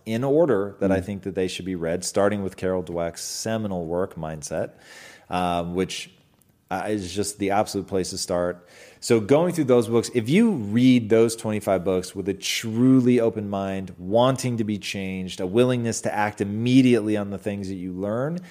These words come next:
Speaker 1: by the end of the twenty-five books, you will be a fundamentally different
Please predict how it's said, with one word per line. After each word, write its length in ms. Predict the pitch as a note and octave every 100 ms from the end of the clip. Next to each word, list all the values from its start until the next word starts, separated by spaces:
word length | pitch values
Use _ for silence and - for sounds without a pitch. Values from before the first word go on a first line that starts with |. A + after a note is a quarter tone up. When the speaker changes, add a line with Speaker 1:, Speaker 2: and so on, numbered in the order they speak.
| - -
Speaker 1:
by 120 | - A2+
the 220 | A#2 B2
end 240 | D3+ F3+
of 80 | D3+
the 80 | C#3
twenty-five 420 | - B2 A2+ G#2+
books, 200 | G2+ -
you 80 | A#2
will 80 | A2+
be 180 | A2
a 40 | G2+
fundamentally 1000 | - - B2+ C3+ B2+ A#2 A2 - G#2 G2+
different 600 | F2 G#2 G2+ G2+ F#2+